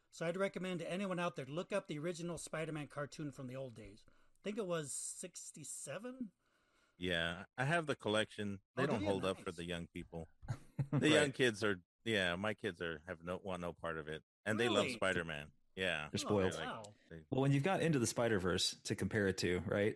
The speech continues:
Speaker 3: I mean, that's,
Speaker 2: Yeah.
Speaker 3: that's pretty hard to beat. Into the Spider-Verse also features a female Doc Ock. So that was a fun little
Speaker 2: Yeah.
Speaker 3: twist.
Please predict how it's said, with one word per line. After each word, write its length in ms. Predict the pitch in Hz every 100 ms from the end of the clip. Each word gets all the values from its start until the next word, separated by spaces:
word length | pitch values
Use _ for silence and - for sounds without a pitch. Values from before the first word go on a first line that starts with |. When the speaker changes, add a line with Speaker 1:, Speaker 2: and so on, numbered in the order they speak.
| 107
Speaker 3:
I 60 |
mean, 200 | 98 98
that's, 280 | 95 92 -
Speaker 2:
Yeah. 100 | 101
Speaker 3:
that's 140 | 95 -
pretty 220 | 104 92
hard 160 | 95
to 80 | 90
beat. 180 | 82 87
Into 140 | 135 139
the 80 |
Spider-Verse 440 | 123 143 147 101 -
also 360 | 120 - 92 - - - _
features 380 | - 98 90 92
a 80 |
female 420 | 95 170 202 113 - -
Doc 240 | - -
Ock. 220 | - - - _ _
So 120 | -
that 60 | 104
was 120 | 120
a 40 |
fun 140 | - -
little 140 | - 80
Speaker 2:
Yeah. 60 |
Speaker 3:
twist. 300 | - - -